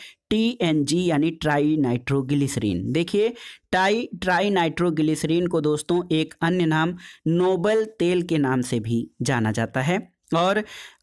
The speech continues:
इसका संश्लेषण ग्लिसरीन पर सांद्र नाइट्रिक अम्ल और सल्फ्यूरिक अम्ल की अभिक्रिया द्वारा होता है। देखिए ग्लिसरीन पर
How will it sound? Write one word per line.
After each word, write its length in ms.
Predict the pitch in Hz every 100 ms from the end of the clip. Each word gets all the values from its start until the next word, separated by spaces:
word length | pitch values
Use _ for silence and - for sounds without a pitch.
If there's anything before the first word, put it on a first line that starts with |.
| -
इसका 280 | 165 160 170
संश्लेषण 640 | 165 160 147 151 160 185 185
ग्लिसरीन 680 | 147 151 151 156 160 180
पर 200 | 175 165
सांद्र 460 | 170 - 147 170 160
नाइट्रिक 520 | 135 123 123 143 135
अम्ल 160 | 151 160
और 280 | - 123
सल्फ्यूरिक 640 | 123 - 123 - 143 170 -
अम्ल 180 | 131 113
की 300 | - 120 147 - - -
अभिक्रिया 520 | 143 135 135 131 127
द्वारा 340 | 117 98 98
होता 340 | 104 - 127 104
है। 140 | 101
देखिए 300 | 113 151 196
ग्लिसरीन 580 | 160 156 156 156 170 175
पर 240 | 180 190